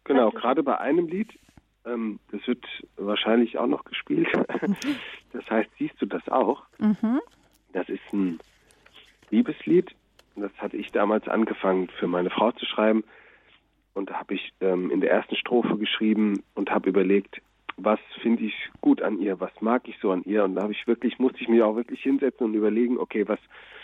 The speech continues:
Speaker 1: packe ich jetzt in den Text rein?“ Ähm, so als Liebeslied für meine Frau. Und dann in der zweiten Strophe habe ich sie gefragt, ob sie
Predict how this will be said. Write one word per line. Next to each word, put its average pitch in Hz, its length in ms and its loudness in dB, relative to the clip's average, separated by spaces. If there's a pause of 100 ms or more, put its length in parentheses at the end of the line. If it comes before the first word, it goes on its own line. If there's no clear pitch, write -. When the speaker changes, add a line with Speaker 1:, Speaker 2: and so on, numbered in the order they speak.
(220)
Speaker 1:
packe - 240 -4
ich - 80 -10
jetzt 117 160 -4
in 110 80 -2
den 107 120 -2
Text - 380 -16
rein?“ 123 220 2 (760)
Ähm, 101 400 -2
so 104 100 2
als 85 180 2
Liebeslied 113 480 0
für 98 100 0
meine 87 240 2
Frau. - 340 -4 (440)
Und 104 180 2
dann 104 140 4
in 98 100 0
der 95 120 -2
zweiten 117 280 0
Strophe 151 400 0
habe 107 160 0
ich - 60 -18
sie 139 100 2
gefragt, 127 400 -2
ob - 160 -4 (100)
sie 123 280 6